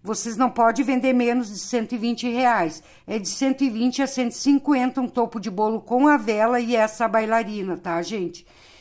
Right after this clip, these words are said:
Então, o preço varia nisso aí. Daí vocês veem o preço que vocês querem colocar. Então, aqui eu vou fazer o outro bracinho.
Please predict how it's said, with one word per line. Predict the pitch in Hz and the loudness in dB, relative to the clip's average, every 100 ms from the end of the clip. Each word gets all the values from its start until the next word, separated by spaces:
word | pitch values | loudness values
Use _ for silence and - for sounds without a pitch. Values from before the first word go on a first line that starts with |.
| - | -10
Então, | 226 220 226 220 247 269 190 202 | -6 -4 0 2 2 2 -2 -8
o | |
preço | 185 233 226 233 277 | -6 -4 -4 -4 -4
varia | 214 247 208 226 226 214 170 196 | 0 0 0 -4 -4 -6 -6 -8
nisso | 202 220 202 - | -8 -10 -8 -2
aí. | 247 240 180 | -2 -2 -4
Daí | 160 185 | -4 -6
vocês | 175 208 - 208 202 - _ _ - | -6 -8 -10 -10 -10 -16 _ _ -10
veem | 233 240 262 | -4 0 0
o | |
preço | 269 233 226 - - | -2 -4 -4 -6 -12
que | 220 | -10
vocês | 226 240 - | -8 -6 -6
querem | 240 220 226 | -4 -4 -4
colocar. | 226 226 233 233 220 143 131 _ _ _ _ _ - | -4 -2 -4 -2 -2 -2 -6 _ _ _ _ _ -8
Então, | 220 | -6
aqui | - 240 | -4 -4
eu | |
vou | 214 | -4
fazer | 214 196 208 | -4 -4 -4
o | 190 | -2
outro | 220 - | -4 -4
bracinho. | 247 220 185 - 185 175 190 247 269 | -2 -2 -2 -6 -4 -4 -2 -2 -4